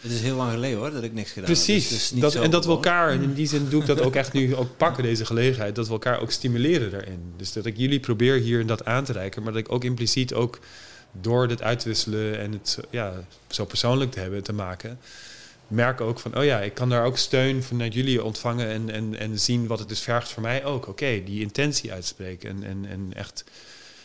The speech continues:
Speaker 2: ja, het is niet gewoon. Het is echt, eh, het vraagt wat.
Speaker 1: Ja, kijk. Ik zie, eh, twee uur tien. Eh,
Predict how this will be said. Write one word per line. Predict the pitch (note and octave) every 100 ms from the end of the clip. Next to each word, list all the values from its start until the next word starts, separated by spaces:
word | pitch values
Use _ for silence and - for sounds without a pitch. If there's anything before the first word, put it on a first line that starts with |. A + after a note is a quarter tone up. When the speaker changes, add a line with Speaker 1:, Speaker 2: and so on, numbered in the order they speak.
| _ -
Speaker 2:
ja, | A#2+
het | -
is | -
niet | F3+ -
gewoon. | D3 E3 G#2+ D#2 - _ _
Het | G2+
is | A2+
echt, | B2+ - -
eh, | A#2+ A2 G#2 G2+ F#2+ F#2+ G2
het | G2 G2
vraagt | - C3 F3 -
wat. | F#2 F2+ - - _ _ _ _ _ _ _ _ _ _ _ -
Speaker 1:
Ja, | B2+ _ _ _ _
kijk. | F2+ F#2+ - _ _ - - - _
Ik | -
zie, | B2+ A#2+ A#2+ A#2
eh, | A#2 - _ -
twee | A2+ A#2
uur | A#2+ A#2+
tien. | B2+ D#3 C#3+ _ - -
Eh, | G2 G#2 G2+ G2+